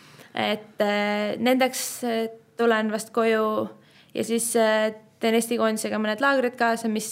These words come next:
on tõenäoliselt välislaagrid praeguste plaanide järgi. Ja eks ma olen niimoodi, et väikse jupi olen jälle kodus ja natuke olen ära ja et, äh,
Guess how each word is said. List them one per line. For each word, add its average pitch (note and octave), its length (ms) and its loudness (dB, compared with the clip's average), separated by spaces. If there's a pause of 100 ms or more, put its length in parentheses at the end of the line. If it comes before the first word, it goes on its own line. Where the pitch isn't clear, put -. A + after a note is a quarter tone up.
on G3+ 100 -6
tõenäoliselt G#3 400 -2
välislaagrid A3+ 680 0 (180)
praeguste A3 400 -2
plaanide G#3 400 0
järgi. G#3+ 460 -2 (720)
Ja G#3+ 400 -2 (200)
eks B3+ 140 -2
ma E4 140 4
olen B3+ 180 4
niimoodi, G#3+ 280 0
et - 260 -6 (260)
väikse B3 320 0
jupi B3 280 0
olen C4 160 4
jälle C4+ 200 4
kodus D4 360 2
ja C#4 120 2 (300)
natuke A3+ 320 -4
olen A#3 180 0
ära A#3+ 240 2
ja A3 120 0 (760)
et, - 260 -12
äh, G#3+ 440 -2